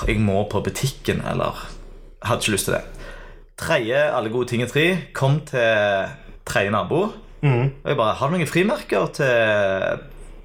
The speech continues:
Speaker 1: låns?» «Hva? Bruk bare digitale frimerker.» «Digitale frimerker?» sier jeg.
Speaker 2: Mm. <laughs> Mm.
Speaker 1: Eh, hadde aldri hørt om det.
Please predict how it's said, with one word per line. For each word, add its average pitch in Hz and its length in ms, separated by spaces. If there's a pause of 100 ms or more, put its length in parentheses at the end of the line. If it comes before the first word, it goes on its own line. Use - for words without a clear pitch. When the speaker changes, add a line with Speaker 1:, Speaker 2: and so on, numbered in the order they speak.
(140)
Speaker 1:
låns?» 120 400 (1160)
«Hva? - 200
Bruk 170 300
bare 151 160
digitale 165 400
frimerker.» - 560 (300)
«Digitale 98 680
frimerker?» - 800 (140)
sier 110 260
jeg. 131 180 (140)
Speaker 2:
Mm. - 220
<laughs> - 100 (120)
Mm. 120 320
Speaker 1:
Eh, 175 400
hadde 175 180
aldri 147 240
hørt 170 240
om 220 100
det. 240 120